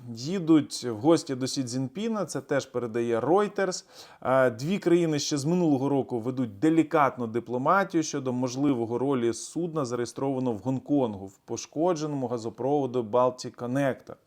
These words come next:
Ви знаєте, що китайський, е, власне, кораблик протаранив, е, протаранив газопровід, була велика проблема, але вирішили дуже сильно не сваритися, вирішили знайти спільну згоду.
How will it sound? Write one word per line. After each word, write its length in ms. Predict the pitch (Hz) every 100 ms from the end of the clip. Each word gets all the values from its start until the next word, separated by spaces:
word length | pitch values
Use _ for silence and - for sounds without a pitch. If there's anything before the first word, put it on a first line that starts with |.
| - - - _ -
Ви 100 | 123
знаєте, 480 | 147 190 170 165
що 180 | 131 139
китайський, 1120 | - 135 139 139 127 - 123 120 117 113 107
е, 200 | 107 104 101 - _ _ _ _ _ _ -
власне, 580 | 113 117 127 120 127 113
кораблик 520 | 131 160 170 160 156
протаранив, 640 | 131 131 135 139 127 123 - _ - - - -
е, 1160 | 120 120 120 120 117 117 113 110 107 107 104 101 90 85 - 135 110 101
протаранив 560 | 123 131 131 123 117
газопровід, 680 | 113 117 120 160 208 175 135
була 240 | 123 131
велика 400 | 120 117 123 -
проблема, 520 | 107 117 123 196 175 127
але 180 | 131
вирішили 520 | 123 123 135 - 117 113
дуже 280 | 123 113
сильно 320 | 110 123 113 110
не 160 | 120
сваритися, 600 | 110 104 156 208 151 -
вирішили 440 | 113 139 127 - 110
знайти 320 | 113 107 110
спільну 400 | - 120 110 110
згоду. 440 | 117 190 220 185